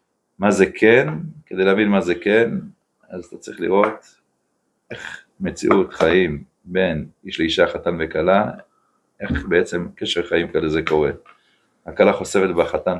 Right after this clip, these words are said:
כוחות חיים, החתן חושף בכלה כוחות חיים, ביחד הם יוצרים תולדות ש-, שבעצם, אה, הם יותר גדולים משניהם. כדי להבין את ארץ ישראל, צריך להבין מה זה החוק, כמו שאמרנו, שהקדוש ברוך הוא ברא,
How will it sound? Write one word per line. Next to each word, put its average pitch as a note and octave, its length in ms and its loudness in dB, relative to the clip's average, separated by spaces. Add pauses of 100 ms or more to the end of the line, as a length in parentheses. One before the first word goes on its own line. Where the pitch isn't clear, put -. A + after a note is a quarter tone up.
כוחות E2+ 260 -6
חיים, G2 280 -2
החתן F2 300 -8
חושף E2+ 260 -8
בכלה F2+ 380 0
כוחות - 260 -2
חיים, F#2+ 260 0
ביחד F#2+ 280 -2
הם F2+ 140 -2
יוצרים G2 460 -2 (920)
תולדות F#2 640 4 (300)
ש-, - 160 -14 (1200)
שבעצם, - 800 0
אה, - 480 -10 (200)
הם G#2 80 -8
יותר G2+ 180 2
גדולים A2 360 2
משניהם. G#2 400 -4 (1120)
כדי - 240 -4
להבין G2+ 340 2
את G2+ 100 -2
ארץ G2+ 220 2
ישראל, G#2+ 540 4
צריך - 220 -10
להבין F2+ 260 2
מה F2+ 160 0
זה E2 180 0
החוק, - 480 -4
כמו - 140 -14
שאמרנו, F2 520 -4
שהקדוש - 760 -8
ברוך - 160 -8
הוא F2 100 -4
ברא, F#2+ 300 2